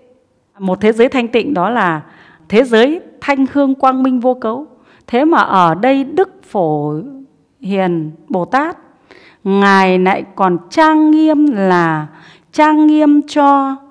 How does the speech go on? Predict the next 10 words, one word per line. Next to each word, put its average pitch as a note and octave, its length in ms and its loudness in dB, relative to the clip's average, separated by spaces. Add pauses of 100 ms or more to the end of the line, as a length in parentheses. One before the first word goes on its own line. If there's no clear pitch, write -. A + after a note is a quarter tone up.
(1400)
mười A#3+ 480 8
ngàn G#3 440 2
thế A#3 180 -2
giới A#3 240 -2
bất - 220 -8
tịnh - 360 -8
để G3 240 -4
trở D3+ 340 -2
thành E3 220 -4
cái F3 80 -6